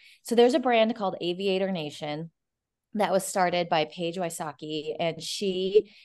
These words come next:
um, started this out of, you know, a little, she's a surfer gal out of Southern California, and it's, uh, high-end sweatpants and sweatshirts. That's all I can explain it is, is that. But she, they have a bar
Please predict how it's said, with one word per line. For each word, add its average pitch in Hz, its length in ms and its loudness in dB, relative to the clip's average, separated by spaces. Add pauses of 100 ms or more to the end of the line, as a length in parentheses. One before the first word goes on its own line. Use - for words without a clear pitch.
(180)
um, 156 680 0 (420)
started 180 420 2
this 175 140 0
out 160 140 0
of, 160 220 -4 (440)
you 123 160 -12
know, 98 180 -2
a 160 80 0
little, 160 280 -2
she's 165 260 -8
a 151 80 -2
surfer 156 500 -6
gal 139 460 -6
out 147 120 -2
of 143 80 -4
Southern 151 300 -6
California, 147 720 -6
and 165 160 -2
it's, - 560 -4
uh, 147 380 -6 (240)
high-end 165 1000 -2 (580)
sweatpants 190 800 -6
and 160 160 -4
sweatshirts. 202 560 -8
That's - 140 -8
all 165 140 4
I 170 80 6
can 175 160 -2
explain 170 380 0
it 180 200 2
is, 202 240 6 (340)
is 214 180 4
that. 190 340 4 (380)
But - 160 0
she, 254 340 0
they 233 160 0
have 233 220 0
a 226 80 2
bar 185 640 -4